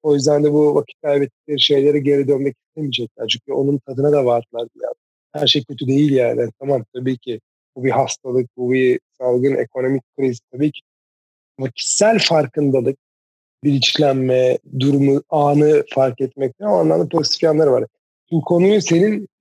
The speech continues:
sorduğun tarafa da iyice konsantre edersek hani,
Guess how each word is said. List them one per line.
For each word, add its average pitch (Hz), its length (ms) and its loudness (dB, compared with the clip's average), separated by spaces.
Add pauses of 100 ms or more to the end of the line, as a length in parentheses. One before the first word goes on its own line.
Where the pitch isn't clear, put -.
(160)
sorduğun 147 540 0
tarafa 147 340 -2
da 170 80 2
iyice 139 400 2
konsantre 135 600 -6
edersek 190 440 -2
hani, 120 240 -2